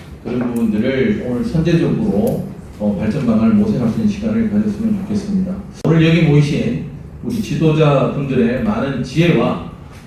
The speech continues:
아, 해안으로 오늘 세미나가 성공적으로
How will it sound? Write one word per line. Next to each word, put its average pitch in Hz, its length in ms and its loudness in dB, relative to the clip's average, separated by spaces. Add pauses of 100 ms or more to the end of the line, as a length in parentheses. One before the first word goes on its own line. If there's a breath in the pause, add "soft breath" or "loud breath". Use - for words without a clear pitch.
(140)
아, 104 200 -2
해안으로 156 580 2 (100)
오늘 123 200 0
세미나가 123 680 -2
성공적으로 123 880 -2